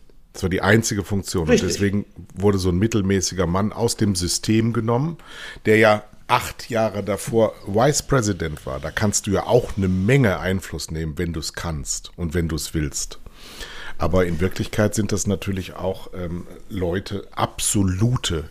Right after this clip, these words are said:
Speaker 1: Eliten, absolute Eliten, die alle in Massachusetts da rumsitzen auf, auf Martha's Vineyard. Ähm, und die, die in Wirklichkeit, äh,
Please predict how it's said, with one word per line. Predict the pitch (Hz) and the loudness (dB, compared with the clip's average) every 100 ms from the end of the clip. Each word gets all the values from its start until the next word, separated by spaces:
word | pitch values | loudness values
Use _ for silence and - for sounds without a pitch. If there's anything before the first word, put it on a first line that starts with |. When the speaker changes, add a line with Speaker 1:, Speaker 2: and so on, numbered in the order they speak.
| - | -6
Speaker 1:
Eliten, | 98 90 107 104 - 80 - - | -4 -2 -2 -4 -6 -8 -8 -16
absolute | - 135 - - 104 98 90 | -2 -2 0 0 2 0 -2
Eliten, | 85 90 95 - | -4 -4 -4 -4
die | 82 | -4
alle | 85 110 | 0 2
in | 104 | 4
Massachusetts | 95 101 104 90 - 120 110 90 - | 4 2 -2 -4 -2 -2 -2 -6 -4
da | - | 0
rumsitzen | 95 92 101 87 82 - 87 | 2 2 0 -2 -4 -6 -6
auf, | 85 - | -6 -6
auf | 85 87 - - - - - | -6 -6 -8 -16 -16 -18 -6
Martha's | 92 98 104 98 90 98 | 0 2 2 0 0 2
Vineyard. | 110 92 78 95 - - - - - - - - - | 2 2 -2 -4 -8 -16 -20 -20 -18 -18 -18 -14 -2
Ähm, | 90 87 82 80 - - | 0 2 -2 -4 -12 -4
und | 98 95 - - - | 0 0 -2 -10 -8
die, | 87 87 87 - - | -2 -2 -2 -8 -8
die | 90 - | -8 -6
in | 90 78 | -6 0
Wirklichkeit, | 95 - 101 - 95 87 80 - - | 0 0 -4 -2 0 0 0 -6 -6
äh, | 82 80 76 | -4 -2 -4